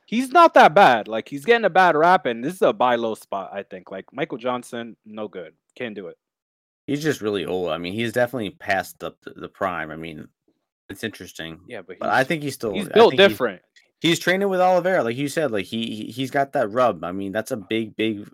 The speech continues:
Speaker 2: narrative going into this fight. Uh, Alan
Speaker 1: I,
Speaker 2: Patrick,
Speaker 1: I
Speaker 2: he was
Speaker 1: think
Speaker 2: in the
Speaker 1: Michael
Speaker 2: cage
Speaker 1: Johnson's
Speaker 2: with
Speaker 1: shot,
Speaker 2: Oliveira.
Speaker 1: man.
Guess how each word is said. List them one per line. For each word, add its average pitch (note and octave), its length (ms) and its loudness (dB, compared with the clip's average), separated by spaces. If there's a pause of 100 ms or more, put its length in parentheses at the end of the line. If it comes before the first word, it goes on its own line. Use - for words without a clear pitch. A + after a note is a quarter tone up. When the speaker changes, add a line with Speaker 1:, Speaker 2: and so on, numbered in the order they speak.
Speaker 2:
narrative G#2 420 -4
going F#2+ 280 -8
into F#2 120 -8
this F2+ 160 -16
fight. F2 300 -4 (400)
Uh, E2 300 -10 (100)
Alan G2+ 200 -6
Speaker 1:
I, A#2 60 -6
Speaker 2:
Patrick, A2+ 220 -6
Speaker 1:
I - 60 2
Speaker 2:
he A#2+ 100 2
was D4+ 80 6
Speaker 1:
think - 0 -
Speaker 2:
in - 0 -
the A3+ 80 2
Speaker 1:
Michael F#3 180 4
Speaker 2:
cage C#3+ 60 -4
Speaker 1:
Johnson's D#3 300 4
Speaker 2:
with A2 80 -6
Speaker 1:
shot, A2+ 280 4
Speaker 2:
Oliveira. F2+ 120 -2
Speaker 1:
man. G2 220 -8